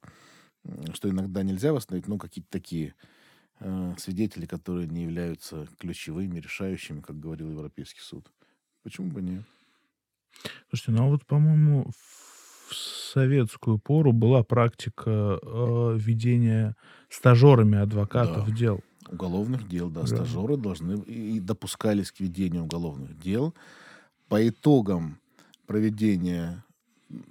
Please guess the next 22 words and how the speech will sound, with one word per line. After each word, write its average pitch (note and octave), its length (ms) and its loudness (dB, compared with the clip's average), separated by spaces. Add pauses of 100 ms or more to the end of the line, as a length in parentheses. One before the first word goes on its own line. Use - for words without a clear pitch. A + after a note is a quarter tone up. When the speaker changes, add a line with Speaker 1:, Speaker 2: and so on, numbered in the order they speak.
(120)
Speaker 1:
я F#2+ 120 -2
не F#2 100 -2
помню, E2+ 340 -4
какого E2+ 260 -10
количества E2+ 440 -8
уголовных D#2+ 460 -8
дел, D2+ 280 -8 (480)
коллегия G2 380 0
адвокатов F#2 480 -6
проверяла A#2 840 0
вот F2+ 160 -14
такое A2 300 -2
адвокатское F#2 520 -4
досье, E2 420 -8
где D#2 180 -6
должно F#2 320 -6
было E2+ 180 -6
быть D#2 240 -10
указано D#2 520 -10 (420)
материал G#2+ 440 0
уголовного E2+ 500 -6
дела, G#2+ 540 -4